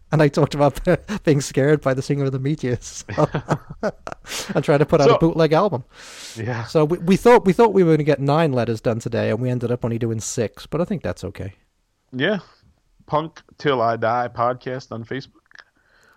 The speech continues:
Speaker 2: Those
Speaker 1: Yeah.
Speaker 2: likes are creeping up. You know, I made the promise of, uh, if we get to two hundred, I would, uh, you know, share a photo of my Pillow Fortress of Solitude. So
Speaker 1: <laughs> There you go.
Speaker 2: we're, we're creeping close to that. And, uh, Punk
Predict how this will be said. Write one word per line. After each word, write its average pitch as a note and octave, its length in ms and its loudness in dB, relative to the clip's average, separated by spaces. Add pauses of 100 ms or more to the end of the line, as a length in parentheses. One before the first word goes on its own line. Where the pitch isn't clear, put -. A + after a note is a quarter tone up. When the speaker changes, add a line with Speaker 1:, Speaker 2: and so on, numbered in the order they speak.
(140)
Speaker 2:
Those A#2+ 160 0
Speaker 1:
Yeah. A2+ 60 -4
Speaker 2:
likes D#3+ 280 0
are B2 60 -6
creeping C#3 340 -2
up. D3+ 140 -2
You A2 80 -8
know, A#2 60 0
I A#2 60 0
made C#3 160 -6
the C3 60 -4
promise A#2+ 480 -4
of, G2 240 -8
uh, F#2+ 400 -2
if G#2 180 -14
we A#2 120 -10
get A#2 120 -4
to A#2 80 -16
two B2 160 -6
hundred, B2 340 -2
I G2+ 80 0
would, G2 260 -4
uh, F#2 240 0 (760)
you G#2+ 100 -4
know, G2 180 -2
share B2 360 0
a A2+ 60 -2
photo A2+ 420 -2
of F#2+ 120 -6
my F#2 240 -6
Pillow A#2 360 -4
Fortress A2 420 -4
of F#2+ 60 -10
Solitude. G2 760 -4
So F#2 200 -8 (140)
Speaker 1:
<laughs> - 120 -20
There B3+ 120 0
you C#3+ 60 -2
go. B2 240 -6 (300)
Speaker 2:
we're, G#2+ 120 -2 (260)
we're B2 120 0
creeping C3+ 340 -2
close C3+ 300 -2
to A2+ 100 -4
that. A2+ 300 -2
And, A#2+ 340 -4
uh, A#2+ 380 2 (160)
Punk C#3+ 260 -6